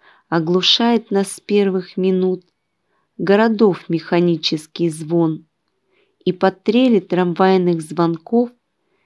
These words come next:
я брожу накалённый весь день, словно стрелка гигантских часов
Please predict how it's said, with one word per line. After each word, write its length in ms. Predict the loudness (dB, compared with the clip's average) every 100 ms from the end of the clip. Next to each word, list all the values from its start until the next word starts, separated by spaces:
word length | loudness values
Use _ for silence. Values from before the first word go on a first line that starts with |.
| _
я 180 | -2 0
брожу 460 | 2 2 2 0 0
накалённый 840 | 0 -2 0 2 2 2 2 2
весь 340 | 2 0 0 -4
день, 440 | 0 0 0 -4 _ _ _ _ _ _ _
словно 480 | -4 2 2 2
стрелка 580 | 0 -4 0 0 2 -2
гигантских 840 | 0 0 2 2 2 -2 -8 -8
часов 580 | -6 -6 -6 -2 0 0